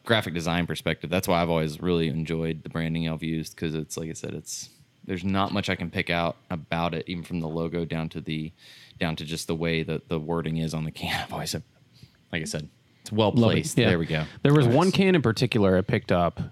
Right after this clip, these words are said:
Speaker 2: that I loved.
Speaker 1: Mm.
Speaker 2: It was, um, it was almost like a split of a river. On one side, there was, like, a picture of a river, and then it was almost, like, flipped onto the other side. So it was, like, the river going up the, the can.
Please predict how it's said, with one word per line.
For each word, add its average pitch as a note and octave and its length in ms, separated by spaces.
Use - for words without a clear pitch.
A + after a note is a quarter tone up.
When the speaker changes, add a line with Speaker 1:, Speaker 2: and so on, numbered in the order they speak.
Speaker 2:
that G2 140
I F2+ 80
loved. F2+ 720
Speaker 1:
Mm. F#2+ 220
Speaker 2:
It G#2 120
was, G2 380
um, F2 520
it - 40
was A2 140
almost B2 240
like A2+ 140
a F#2 200
split - 720
of G2+ 200
a E2+ 60
river. F#2 580
On G2 180
one G#2 180
side, F#2 380
there F#2 100
was, F#2 220
like, F2+ 440
a G#2 100
picture A2 460
of F#2 100
a F#2+ 40
river, F#2+ 280
and F#2 100
then F#2+ 80
it F#2 40
was F#2 120
almost, F#2 240
like, E2 220
flipped - 480
onto F#2+ 260
the F#2 160
other F#2+ 160
side. G#2+ 320
So F#2 140
it F#2+ 40
was, F#2 140
like, E2+ 220
the E2 80
river F2 280
going E2+ 280
up F2+ 220
the, F2 320
the G2+ 120
can. G#2 380